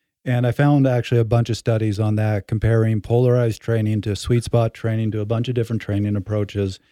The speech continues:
with the athletes doing just under five hours of training a week. And what they found was polarized was just as effective and in a couple cases more effective.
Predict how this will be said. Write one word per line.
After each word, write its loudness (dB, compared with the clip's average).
with 2
the 4
athletes 0
doing 0
just 0
under 2
five 0
hours -2
of -10
training 0
a 0
week. -4
And 0
what 2
they 2
found 2
was -2
polarized 0
was -4
just -2
as -2
effective -2
and 0
in -2
a -4
couple -2
cases -4
more -2
effective. -10